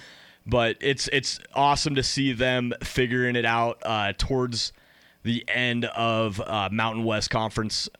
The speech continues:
play and, you know, just gearing up for that conference tournament in Vegas. It should be pretty crazy.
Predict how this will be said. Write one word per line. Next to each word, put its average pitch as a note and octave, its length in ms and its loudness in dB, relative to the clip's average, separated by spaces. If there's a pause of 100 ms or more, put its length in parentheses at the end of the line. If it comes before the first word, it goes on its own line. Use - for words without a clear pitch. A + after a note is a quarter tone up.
play C#3+ 640 0
and, G#2 360 -2 (280)
you A2+ 80 0
know, G2+ 320 0
just A2+ 200 -2
gearing A#2+ 300 2
up A#2+ 160 -2
for A#2+ 140 -2
that A#2 180 0
conference A#2 460 -2
tournament B2 520 0
in A#2+ 220 -2
Vegas. A#2 640 0 (540)
It G#2 160 0
should A#2 360 0
be A#2+ 360 2 (100)
pretty A#2 320 0
crazy. G#2 840 0